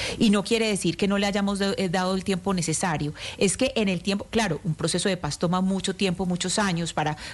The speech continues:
para consolidarse, pero los bandazos que ha dado Dan-, Danilo Rueda y su incapacidad de oír a las personas que tienen experiencia en procesos de paz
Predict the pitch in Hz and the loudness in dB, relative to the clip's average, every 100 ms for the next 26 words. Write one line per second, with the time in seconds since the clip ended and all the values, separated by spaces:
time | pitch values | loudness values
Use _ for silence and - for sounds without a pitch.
0 | - 165 160 156 160 151 165 175 - - | 0 2 2 0 0 0 0 0 -2 -6
1 | - - - 196 180 175 156 165 165 226 | -10 -8 0 2 4 2 0 0 2 0
2 | 240 254 - 247 240 240 240 233 190 175 | 0 -2 0 0 2 0 0 -2 -2 0
3 | 170 165 175 202 220 165 147 - 208 - | 0 2 0 0 0 0 0 0 0 0
4 | 202 196 185 190 180 170 - 165 190 226 | -2 -2 0 0 0 -2 0 2 2 2
5 | 214 170 165 170 175 208 208 - 156 160 | 0 -2 0 0 0 0 -2 -2 -2 -2
6 | 190 175 156 170 202 - 190 - - 170 | -2 -2 0 -2 -2 -2 -2 -4 -2 0
7 | 165 208 220 208 175 156 160 156 170 185 | 2 2 2 0 -2 -2 -2 -2 -2 -2
8 | 185 160 160 | -2 0 -2